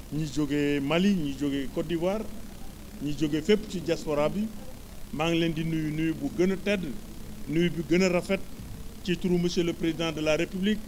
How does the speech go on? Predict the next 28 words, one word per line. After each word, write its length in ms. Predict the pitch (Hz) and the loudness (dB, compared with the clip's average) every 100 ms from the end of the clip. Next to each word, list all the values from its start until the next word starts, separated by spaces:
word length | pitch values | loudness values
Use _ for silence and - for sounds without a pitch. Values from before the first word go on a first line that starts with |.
| - - - - | -8 -10 -8 -6
son 240 | - 156 | -2 -2
excellence 420 | 160 - 160 156 156 | -2 -2 -2 -2 -2
Macky 240 | 151 - | -4 -4
Sall, 400 | - 185 202 208 226 - - - - - | 0 2 2 0 -2 -6 -10 -10 -8 -2
ak 120 | 151 143 | -2 2
gouvernement 680 | 160 175 170 160 156 165 | 6 6 6 2 0 2
am, 320 | 180 190 208 214 - - - - | 2 2 0 -2 -8 -10 -10 -4
ak 160 | 147 156 | -4 -2
monsieur 280 | 156 185 | -2 0
le 260 | 165 165 160 - | 2 2 0 0
premier 260 | 165 170 165 | 0 2 2
ministre 380 | 156 156 - - | 0 -2 -4 -4
Amadou 260 | 180 185 180 | 0 2 2
Ba, 200 | 165 190 214 - - - - | 2 -2 -4 -10 -12 -10 -6
ak 120 | 156 147 | -4 -4
sama 340 | - 165 170 170 | -4 -2 0 0
ministre 420 | 165 175 185 135 | 2 0 0 -4
des 200 | 147 139 | -2 -2
affaires 280 | 165 175 156 | 0 0 -2
étrangères, 540 | 151 156 151 156 175 - - - - - | -4 -6 -4 -2 -4 -4 -8 -10 -10 -6
madame 300 | 143 147 160 160 | -2 0 -2 -2
Aïssata 300 | 156 160 - | -6 -6 -4
Tall 200 | 151 135 | -4 -4
Sall, 380 | - 175 208 220 220 - - - - | 0 2 2 0 -4 -10 -10 -8 -6
ak 120 | 143 | -4
madame 380 | 143 147 160 156 131 | -2 0 0 -4 -4
Anne 420 | 151 151 156 165 - - 135 | -2 -2 -2 -4 -6 -8 -4
Marie 180 | 139 | -4